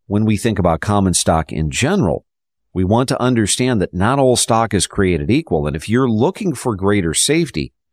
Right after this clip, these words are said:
less standard deviation, meaning less swings of price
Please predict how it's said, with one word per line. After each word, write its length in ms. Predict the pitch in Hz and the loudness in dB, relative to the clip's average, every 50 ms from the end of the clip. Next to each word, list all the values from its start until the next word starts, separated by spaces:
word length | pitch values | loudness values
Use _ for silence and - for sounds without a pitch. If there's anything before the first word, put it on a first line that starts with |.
| _ _ - | _ _ -8
less 400 | - 87 92 107 120 135 139 - | -4 0 0 2 2 2 0 0
standard 460 | - - 135 131 135 127 117 107 101 | -2 0 0 0 0 2 0 0 0
deviation, 800 | 98 113 117 101 104 101 101 107 120 127 - - 76 57 - _ _ _ _ _ _ - | 2 0 0 2 2 2 2 2 2 0 0 -4 -6 -8 -10 _ _ _ _ _ _ -8
meaning 340 | - 101 107 117 120 113 104 | -2 0 0 2 2 0 2
less 300 | 95 98 123 143 135 - | 2 2 2 2 0 0
swings 420 | - - 131 143 147 135 120 98 | 0 0 0 2 2 2 2 2
of 160 | 101 85 - | 0 -2 -4
price 480 | - - 160 180 120 64 - - - - | -2 -2 -2 -2 0 -2 -2 -2 -4 -4